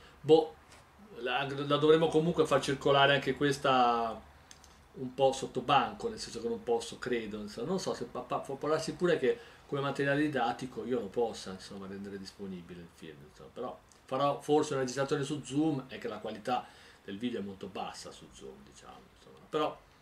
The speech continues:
ci sarà la possibilità, appunto, di discutere, di fermare il film ogni tanto, di commentare su alcuni punti, di farvi notare, ecco, alcune cose.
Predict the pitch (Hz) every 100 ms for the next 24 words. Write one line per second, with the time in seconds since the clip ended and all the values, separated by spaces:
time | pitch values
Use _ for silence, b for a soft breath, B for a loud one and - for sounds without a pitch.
0 | B - 139 139 143 135 135 135 143 147
1 | 139 - 135 123 117 139 143 160 170 160
2 | 123 110 113 117 - - 123 127 135 131
3 | 131 131 135 147 143 139 143 143 - 110
4 | B B B 123 - 131 131 127 135 131
5 | 131 117 - 135 143 147 156 156 139 107
6 | 135 131 - 127 131 135 127 147 127 107
7 | 101 95 104 104 110 104 101 90 90 92